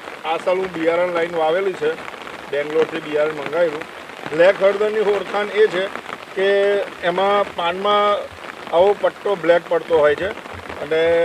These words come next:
તે બ્લેક હળદર કહેવાય છે. Generally સાદી હળદર હોય છે એમાં પાનમાં આવો બ્લેક, અ, લાઈન જોવા મળે નહીં, એ સાદી હળદર હોય છે.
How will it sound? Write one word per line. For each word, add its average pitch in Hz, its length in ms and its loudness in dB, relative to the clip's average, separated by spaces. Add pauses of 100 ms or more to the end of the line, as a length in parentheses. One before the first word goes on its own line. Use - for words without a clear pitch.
(380)
તે 185 500 0 (180)
બ્લેક 175 300 6
હળદર 170 240 6
કહેવાય 156 200 2
છે. 151 240 0
Generally 180 280 2
સાદી 156 400 0
હળદર 196 360 6
હોય 220 160 8
છે 190 180 0 (360)
એમાં 196 680 2
પાનમાં 180 380 0
આવો 190 220 6
બ્લેક, 175 180 8 (440)
અ, 175 60 4 (840)
લાઈન 160 240 2
જોવા 180 500 0
મળે 185 280 2
નહીં, 185 180 0
એ 175 300 -2
સાદી 175 400 0
હળદર 151 320 2
હોય 139 140 2
છે. 139 140 -4